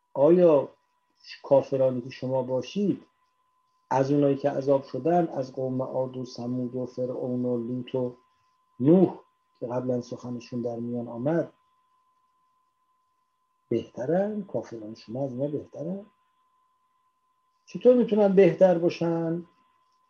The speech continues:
این که مثلاً جرمشون و تباهیشون از اونا کمتر باشه. خب این با زبان استفهام انکاری داره اینو مطرح می‌کنه،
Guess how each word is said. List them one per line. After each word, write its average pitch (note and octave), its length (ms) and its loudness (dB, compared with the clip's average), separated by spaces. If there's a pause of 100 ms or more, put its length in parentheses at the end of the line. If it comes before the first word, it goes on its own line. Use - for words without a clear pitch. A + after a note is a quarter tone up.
(300)
این G3+ 200 4
که G#3 560 4
مثلاً F#3 560 -2
جرمشون F#3 840 4
و D#3 80 2
تباهیشون D3 720 -2
از D#3 160 -2
اونا E3+ 160 2
کمتر C#3+ 540 2
باشه. A2+ 300 -8 (760)
خب D3+ 140 -4
این G3+ 120 2
با F#3 180 6
زبان G3 920 4 (920)
استفهام D#3 960 0 (160)
انکاری D3 680 4
داره E3+ 200 8
اینو C#3 220 4
مطرح A#2 300 -6
می‌کنه، G#2+ 420 -14